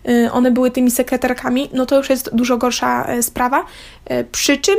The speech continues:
wydaje mi się, że większość z nich, y, nigdy nie odsiedziała ani dnia,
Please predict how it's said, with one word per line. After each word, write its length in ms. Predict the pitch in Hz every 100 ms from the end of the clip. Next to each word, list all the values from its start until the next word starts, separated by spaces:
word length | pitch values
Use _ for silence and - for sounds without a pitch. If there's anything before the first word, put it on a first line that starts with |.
| 403 262
wydaje 400 | 262 277 311 330
mi 80 |
się, 120 | 330 294
że 120 | 269
większość 360 | 269 311 277 247
z 20 |
nich, 240 | 262 -
y, 320 | - 254 240 - -
nigdy 600 | 254 262 247 226 247 247 - -
nie 340 | 247 247 226
odsiedziała 600 | 220 - 233 240 240 233
ani 240 | - 240 240
dnia, 340 | 233 233 277